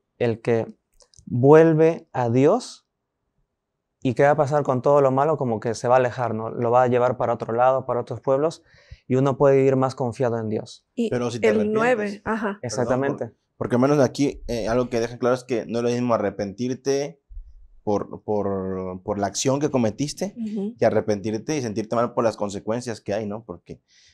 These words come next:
Speaker 3: algo que se menciona también en lecciones pasadas es que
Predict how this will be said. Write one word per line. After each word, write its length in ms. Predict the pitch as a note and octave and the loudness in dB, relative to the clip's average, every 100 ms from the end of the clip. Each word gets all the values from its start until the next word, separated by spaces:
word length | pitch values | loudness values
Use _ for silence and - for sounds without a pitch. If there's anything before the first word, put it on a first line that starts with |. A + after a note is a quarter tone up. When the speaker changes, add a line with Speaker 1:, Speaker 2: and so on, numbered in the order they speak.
| - | -8
Speaker 3:
algo 200 | A2 A#2+ | -2 -2
que 100 | A2 | -2
se 80 | A2+ | -4
menciona 300 | G#2+ A#2+ B2 | -2 -2 -2
también 300 | A#2 A#2+ A#2+ | 0 0 -2
en 140 | G#2 - | -4 -6
lecciones 300 | G#2 A#2+ A#2 | -8 -8 -4
pasadas 400 | A#2+ A#2 B2 - | 2 2 0 -8
es 160 | G#2+ | -10
que 320 | - A#2+ A2 | -6 -4 -4